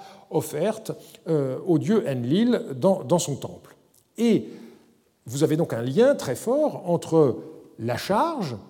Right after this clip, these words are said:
qui est définie de façon très précise, et la rémunération, euh, à laquelle cette charge donne droit. On a une terminologie qui est très variée, à la fois dans l'espace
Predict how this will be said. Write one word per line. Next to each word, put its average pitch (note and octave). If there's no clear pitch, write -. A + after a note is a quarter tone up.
qui -
est B2+
définie C3+
de B2
façon -
très G#2
précise, B3
et D4
la C4+
rémunération, F3
euh, D#3+
à D#3
laquelle G#3
cette -
charge F#3+
donne C#3
droit. -
On A#3
a C4
une A#3+
terminologie A#3
qui -
est F3
très A#3+
variée, F#3
à D3+
la D#3+
fois B3
dans E3+
l'espace G#3